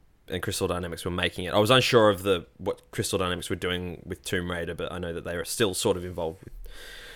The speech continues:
the Tomb Raider franchise. But, uh, that is that, that. Thank you, Thomas, for the corrections. Remember, ladies and gentlemen, boys and girls, you can write in if you have a correction for me, if you have some feedback on the show, hello at eight bit dot net, or hit me up on Twitter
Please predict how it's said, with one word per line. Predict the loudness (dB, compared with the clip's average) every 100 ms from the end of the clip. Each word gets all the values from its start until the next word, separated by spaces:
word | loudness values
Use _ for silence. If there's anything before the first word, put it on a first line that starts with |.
| -18 -20 -8 0
the | 12
Tomb | 12 12
Raider | 12 12
franchise. | 10 8 8 6 6
But, | 0 4
uh, | 4 8
that | 8 8
is | 4 2 -4 -8 -8
that, | 2 2 2 -2
that. | 2
Thank | 4 4
you, | 6
Thomas, | 6 4 2
for | 0 0
the | 2
corrections. | 2 2 2 -2 -4 0
Remember, | 2 4 4 2 -10 -20 -6
ladies | 0 0
and | 2
gentlemen, | 0 0
boys | -4 -4
and | -2
girls, | -2 0
you | 0 2
can | 4
write | 6 6
in | 4 -4 -10 -20 -20 -20 -20 -20 -10
if | -6 0
you | 2
have | 2 -2
a | -4
correction | 4 4 4 0
for | 0
me, | 4 4 4
if | 4
you |
have | 4
some | 2
feedback | 2 4 6 4 4 4
on | 4
the | 4
show, | 0 0 -2 -10 -20 4
hello | 8 10 10 6 -2
at | 0 2
eight | 0 -2
bit | -2
dot | 0 0
net, | 2 4
or |
hit | 4
me | 4
up | 0
on | -2
Twitter | -4 -4 -6